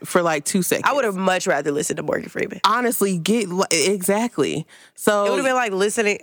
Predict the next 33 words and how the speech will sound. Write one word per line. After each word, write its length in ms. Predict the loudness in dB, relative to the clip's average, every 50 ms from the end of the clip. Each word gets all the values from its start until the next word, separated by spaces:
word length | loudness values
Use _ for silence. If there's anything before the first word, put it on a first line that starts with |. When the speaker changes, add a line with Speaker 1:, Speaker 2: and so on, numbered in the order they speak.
| -6 -6
Speaker 2:
Okay, 220 | -4 -4 -4 -4
let 160 | -4 -4 -4
me 60 | -4
not 100 | 0 0 2
Speaker 1:
like, 460 | 2 2 2 0 0 0 0 0 -2
Speaker 2:
say 60 | -2 -6 -6
that. 80 | 0 2
Speaker 1:
y'all, 420 | 2 2 2 0 0 0 0 2
like, 380 | 2 2 2 2 0 0 0 0
and 160 | 2 2 2
then 100 | 0 0 0
to, 180 | 0 0 0
to 320 | 0 -2 0 2 2 2 2
have 400 | 2 0 0 -2 -4 -8 -12 -14 -14 -20 _
known 920 | -20 -10 0 2 2 2 2 2 2 2 2 2 0 0 0 0 0 0 0
what 160 | 0 2 2
I 180 | 2 0 2 2
knew 520 | 2 2 2 2 2 2 2 2 2 2
and 120 | 2 2 0
the 60 | 0
fact 380 | 0 0 0 0 0 -2 -2 0
that 260 | 0 0 2 0 0
we 160 | 0 0 0
honestly 460 | 2 2 2 2 0 0 0 0 0 2
were 140 | 2 0
supposed 440 | -2 -2 -4 -2 0 0 0 0 0 -2
to 40 | -2
have 380 | 0 0 0 0 0 -2 -2
Obama 440 | -2 -4 -2 0 0 0 0 0 0 0
that 160 | -2 -2 0
year 320 | 0 0 0 0 -2 -2 -6 -10 -16 -16 -18 -20 -20 _ _ 0
anyway. 840 | 2 2 2 4 2 0 0 0 0 0 0 0 -2 -4 -6 -10 _ _ _ _ _ _ _ _ _ _ _ _ _ _ _ _ _ _ -6
Speaker 2:
Sad. 320 | -2 -2 -2 -2 -4